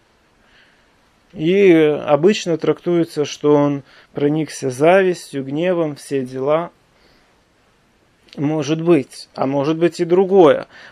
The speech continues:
Он просто увидел, что, э, Богу нравится кровавенькое. Он, э,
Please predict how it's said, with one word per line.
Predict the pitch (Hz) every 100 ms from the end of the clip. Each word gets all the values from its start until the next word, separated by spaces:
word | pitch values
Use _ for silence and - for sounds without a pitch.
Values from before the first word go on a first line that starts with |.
| -
Он | 143
просто | 165 180 - 160
увидел, | 147 170 175 151 120
что, | - 147 143 139 - - -
э, | 139
Богу | 139 175 165 156
нравится | 143 156 156 156 143
кровавенькое. | - 160 143 135 131 127 143 147 170 170 170 - _ - - _
Он, | - 180 170 156
э, | 147 151